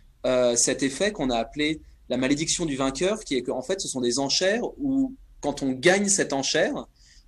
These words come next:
euh, ça peut être un mauvais signe quelque part. C'est le signe que les autres enchérisseurs n'ont pas voulu, euh, enchérir beaucoup,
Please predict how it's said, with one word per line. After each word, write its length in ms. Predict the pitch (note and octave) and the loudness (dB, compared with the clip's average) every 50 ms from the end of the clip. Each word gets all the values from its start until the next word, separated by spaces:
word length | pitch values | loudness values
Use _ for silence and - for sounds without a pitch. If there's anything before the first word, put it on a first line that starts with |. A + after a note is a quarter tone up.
| - - - | -14 -6 -2
euh, 160 | C3 C3 B2 | 0 2 2
ça 220 | B2 - - C#3 B2+ | 2 2 2 2 0
peut 180 | - - D#3+ | 0 2 4
être 280 | E3+ G3 A3 G#3+ - C3 | 6 6 6 4 0 -2
un 40 | B2 | -2
mauvais 260 | C#3 D3+ E3 F3+ F3+ | 0 2 2 4 4
signe 260 | - - D#3+ D3 C3+ | 4 2 2 0 -2
quelque 200 | B2 - - A#2+ | -4 -6 -6 -8
part. 240 | A2+ - A2 G#2+ - | -6 -6 -6 -6 -6
C'est 140 | - B2 A#2+ | -6 -6 -4
le 80 | A#2 | -2
signe 340 | A2+ - - G3 G#3+ A3+ G#3+ | 0 0 0 2 0 0 0
que 80 | - D3 | -2 -2
les 220 | A#2+ A2+ A2+ D3+ | -4 -2 -2 0
autres 160 | F#3 G3+ F3+ | 0 0 0
enchérisseurs 760 | E3 D3+ - - D3 C3+ B2+ B2+ - F3 F3+ G#3 A3 D#3 - - - - _ _ - | -2 -4 -4 -4 -6 -4 -4 -2 -2 0 -2 -2 -2 -6 -10 -14 -18 -20 _ _ -6
n'ont 160 | B2+ C3 B2 | -4 -4 -4
pas 200 | B2 - F3+ F#3+ | -2 0 2 2
voulu, 520 | F#3+ F3+ E3 D3+ C#3+ D#3 F3+ G3 G#3 G#3 F#3+ - - | 2 2 -2 -4 -4 -4 -4 -4 -6 -6 -4 -2 -2
euh, 380 | B2+ A#2+ A#2 A#2 A2+ A2+ A2 - | 0 0 0 -2 -4 -4 -6 -6
enchérir 560 | C3+ C3+ C3 - - D#3 C3 B2+ C#3+ C#3 C3+ B2 | -6 -6 -4 -4 -2 -4 -4 -4 -4 -6 -6 -4
beaucoup, 480 | C3 D3+ D3 D3 - - D#3 G#3+ A#3 | -2 -2 -2 -2 -6 -10 -8 -6 -6